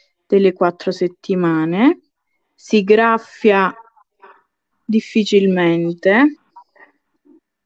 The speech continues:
cioè arriva intatto. Io ho visto le mie clienti arrivare con i lucidi intatti dopo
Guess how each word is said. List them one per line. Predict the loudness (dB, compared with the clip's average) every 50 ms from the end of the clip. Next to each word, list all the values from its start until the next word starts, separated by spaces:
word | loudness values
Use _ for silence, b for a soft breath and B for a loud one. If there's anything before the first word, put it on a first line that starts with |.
| _ _ _ _ _ _ _ _ _ _ _ _ _
cioè | -2 -2 0
arriva | 0 0 -2 0 2 2 2 2 2 0
intatto. | 0 0 -2 -2 -2 -2 -2 -2 -2 -4 -8 _ -4 0
Io | 0 0 0 -2
ho |
visto | -2 -4 -4 -4 -4 -2 0 0
le | 2 2 0
mie | -2 -2 -4
clienti | -4 -2 0 0 2 4 4 4 4 4 2 0
arrivare | 0 0 0 0 0 2 2 2 0 0
con | 0 0 -2 -2
i | 0 -2 -2
lucidi | -2 -4 -4 -6 -6 -8 -6 -4 -2
intatti | -2 -2 -2 -2 -2 -2 -2 -2 -6 _ _ _ -6 -2
dopo | 0 0 0 -2 -2 0 0 0 0 -2